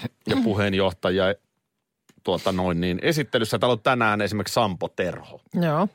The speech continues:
Speaker 1: Niin on tää varmaan raskasta näille, hei, näille, ö, tyypeillekin, kun sit on tämmönen ystäväpäiväkirja. Tai tämmönen,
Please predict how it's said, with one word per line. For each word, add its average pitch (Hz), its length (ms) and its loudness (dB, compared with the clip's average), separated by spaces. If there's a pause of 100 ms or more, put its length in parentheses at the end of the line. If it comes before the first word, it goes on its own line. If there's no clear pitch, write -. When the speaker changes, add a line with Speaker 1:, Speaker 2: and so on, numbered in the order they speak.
(420)
Speaker 1:
Niin 117 220 -2 (600)
on 269 140 0
tää 208 220 4
varmaan 135 420 4
raskasta 107 600 2
näille, 90 380 0
hei, 87 160 2
näille, 85 440 -2 (200)
ö, - 100 -18 (320)
tyypeillekin, 95 680 0
kun 101 120 -2
sit 127 160 -2
on 127 80 2
tämmönen 104 440 0
ystäväpäiväkirja. - 1200 -8 (200)
Tai 92 140 -2
tämmönen, 156 420 0